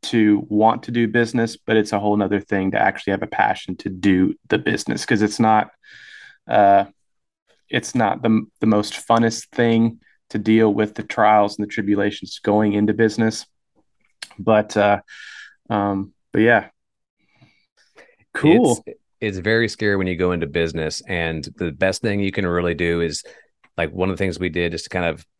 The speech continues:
Speaker 2: add a little bit more is we, we went through and talked to the, uh, local S B A at V S U, which is a part of the University of Georgia system. Um, just leverage all those people, 'cause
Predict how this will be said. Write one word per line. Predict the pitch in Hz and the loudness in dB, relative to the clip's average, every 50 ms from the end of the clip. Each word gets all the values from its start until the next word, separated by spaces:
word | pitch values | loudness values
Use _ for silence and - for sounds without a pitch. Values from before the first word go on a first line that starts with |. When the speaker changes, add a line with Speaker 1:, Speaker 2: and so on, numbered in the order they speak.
| _ - | _ -4
Speaker 2:
add | - 92 92 | -2 -2 0
a | 90 | 0
little | 85 87 82 | -2 -2 -2
bit | 90 87 | -4 -4
more | 87 87 90 87 87 | -2 -2 0 0 0
is | 85 82 80 | 0 -2 -2
we, | 90 101 107 | -2 -4 -4
we | 107 107 110 113 | -4 -2 -2 0
went | 117 110 101 95 - | 2 2 0 0 -2
through | 104 95 92 | -2 -2 -2
and | 87 78 | -4 -4
talked | - 87 85 87 - - | -4 -4 -4 -4 -6 -6
to | - 90 87 85 | -6 -4 -4 -2
the, | 76 82 82 82 80 | -4 -4 -2 -2 -2
uh, | 78 | -4
local | 78 78 85 82 - 90 85 | -2 -4 -4 -4 -2 -2 0
S | 80 82 - | 0 -2 -2
B | - 95 85 80 | -4 -6 -4 -2
A | 80 82 82 85 87 | 0 0 0 0 -2
at | 78 76 - | -4 -4 -4
V | 85 85 82 | -4 -2 -2
S | 80 - - | -4 -4 -4
U, | 85 80 82 85 | -4 -4 -4 -4
which | 87 87 85 82 76 | -8 -8 -8 -8 -8
is | 76 76 | -8 -10
a | 73 | -6
part | - 85 80 80 | -4 -2 -2 -2
of | 76 | -2
the | 78 78 76 76 | -4 -6 -6 -6
University | 78 80 82 78 80 80 - 80 | -8 -10 -8 -8 -8 -8 -8 -10
of | 73 | -10
Georgia | 69 - 80 80 76 90 85 | -8 -6 -8 -6 -6 -8 -10
system. | - - 90 85 - 98 92 87 85 - - - - - - _ _ | -8 -8 -8 -8 -6 -6 -6 -6 -8 -12 -16 -20 -20 -20 -20 _ _
Um, | - 82 80 80 80 78 - - _ | -4 -4 -4 -4 -4 -6 -10 -10 _
just | - 123 - | -6 -6 -4
leverage | 101 90 90 101 110 110 92 98 | -2 -2 0 0 0 0 0 0
all | 90 85 | 0 0
those | 82 82 78 - | -2 -4 -6 -6
people, | - 90 92 - - 87 85 | -6 -6 -6 -4 -2 -2 -2
'cause | 85 - 87 85 80 76 | -2 -2 -4 -4 -4 -6